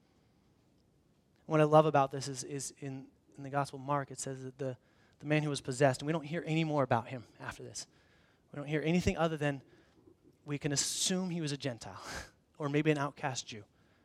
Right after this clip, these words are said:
And what's interesting is, is he says, "I wanna follow you, Jesus." Like, you've, he sees it. "I'm freed. I wanna follow you. Like, I'm in." The townspeople are like,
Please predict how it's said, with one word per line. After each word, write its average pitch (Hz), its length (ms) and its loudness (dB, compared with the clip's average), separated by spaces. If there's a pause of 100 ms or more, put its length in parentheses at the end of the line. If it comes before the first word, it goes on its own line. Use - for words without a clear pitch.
(1080)
And 151 100 4
what's 151 140 2
interesting 160 460 0
is, 135 140 -6
is 143 140 -10
he 143 80 -6
says, 135 320 -4 (380)
"I 156 120 0
wanna 180 260 -2
follow 143 400 -8
you, 107 260 -16
Jesus." 117 480 -14 (960)
Like, 147 160 -6
you've, 180 220 -2
he 165 160 0
sees 175 340 4
it. 123 40 0
"I'm 160 140 2
freed. 160 600 -2
I 170 100 6
wanna 208 280 4
follow 156 400 4
you. 110 160 -8 (180)
Like, 156 140 2
I'm 185 180 10
in." 185 200 10 (640)
The - 80 -4
townspeople 247 520 12
are 214 60 12
like, 160 240 8